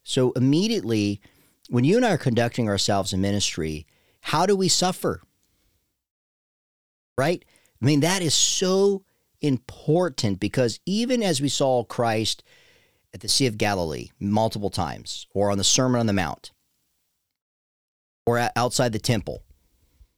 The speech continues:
or in a synagogue, even though he was being betrayed, made fun of, challenged, even people sought to kill him in John ten and elsewhere,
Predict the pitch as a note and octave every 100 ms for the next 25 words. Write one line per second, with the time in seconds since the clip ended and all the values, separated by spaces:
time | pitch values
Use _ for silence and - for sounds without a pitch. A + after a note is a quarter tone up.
0 | _ - G2+ A#2+ C3 - C3 A#2 E2+ C#2+
1 | G1+ _ _ _ _ _ _ _ _ _
2 | _ _ _ _ - C#3 D3 D3 C#3 A#2+
3 | C3 A2+ G#2+ G2 - G#2 F#2+ F#2 D2+ -
4 | - F#2+ - B2+ B2+ B2 F#2+ D2+ - B2
5 | A#2+ A#2 A2+ A2 - - - A#2 A#2 A#2
6 | A2+ G#2 - - G#2 G2+ G2 F#2 G#2 G2
7 | D#2 - G#2+ - - - B2+ A#2 A#2 A2
8 | G#2+ F#2 F#2+ F2 E2+ - B2+ A#2+ A#2+ _
9 | _ _ _ _ _ _ _ _ _ -
10 | F#2 G#2+ A#2+ - A#2+ G#2+ G2+